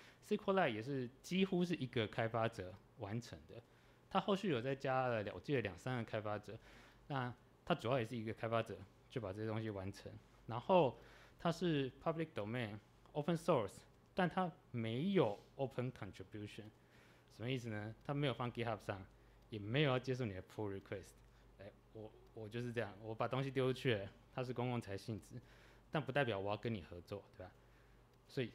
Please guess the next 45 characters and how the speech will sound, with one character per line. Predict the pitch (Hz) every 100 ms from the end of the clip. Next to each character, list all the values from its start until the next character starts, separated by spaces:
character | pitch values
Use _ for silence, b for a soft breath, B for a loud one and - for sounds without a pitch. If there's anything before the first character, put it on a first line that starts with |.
| -
公 | 185 190
共 | 175
财 | 117 104 110
在 | - 147
这 | 143
个 | 123
意 | 131 135
义 | 123
上， | 135 107
我 | 95
觉 | 98
得 | 104
是 |
更 | 107 107
有 |
趣， | 90 107
就 | 104
是 |
他 | 120 147
自 | 147 - 170
己 | 110
一 | 104
个 | 110
人， | 95 107 - -
有 | 127
点 | 123
像 | 143
刚 | 131 139
才 | 113
ether | 113 120 -
点 | 107 95 87
J | 104 98
S， | 95 - 107 -
他 | 135
自 | -
己 | 180
一 | 117
个 |
人 | 107
把 | 98
东 | 123
西 |
做 | 127 127
出 | -
来， | 113 92